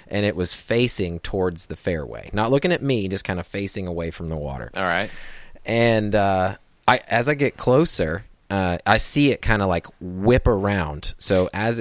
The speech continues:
Speaker 1: it's facing straight ahead and it whips towards the left, I suppose, away from me, and its back and its butt come toward me, and I see this big-ass tail come
Speaker 2: Oh, yeah.
Speaker 1: behind it. I know what I saw, okay?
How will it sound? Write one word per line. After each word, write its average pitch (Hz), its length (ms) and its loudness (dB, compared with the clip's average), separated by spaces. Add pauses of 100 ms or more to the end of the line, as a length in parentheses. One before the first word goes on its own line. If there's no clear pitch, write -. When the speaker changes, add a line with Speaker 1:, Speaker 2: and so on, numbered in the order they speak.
Speaker 1:
it's - 200 0
facing 135 420 0
straight 127 240 2
ahead 110 240 0
and 98 120 -4
it 95 140 -8
whips 107 340 -2
towards 117 480 -2
the 92 340 -6 (100)
left, 107 420 -2
I 85 80 -6
suppose, - 540 -10 (160)
away 110 300 2
from 113 260 -4
me, 92 320 -6
and 98 120 -2
its 87 160 -6
back 101 680 -4
and 92 140 -6
its 78 100 -12
butt 90 320 -2
come 90 180 -6
toward 80 220 -4
me, 85 160 -8
and 95 160 -2
I 135 100 4
see 117 280 0
this 87 200 -4
big-ass 90 760 -4
tail 95 560 -6
come 82 280 -2
Speaker 2:
Oh, 90 180 -2
yeah. 135 120 4
Speaker 1:
behind 85 420 -2
it. - 120 -16 (520)
I 120 120 0
know 123 240 6
what 120 180 4
I 80 140 0
saw, - 420 -2 (140)
okay? 98 500 2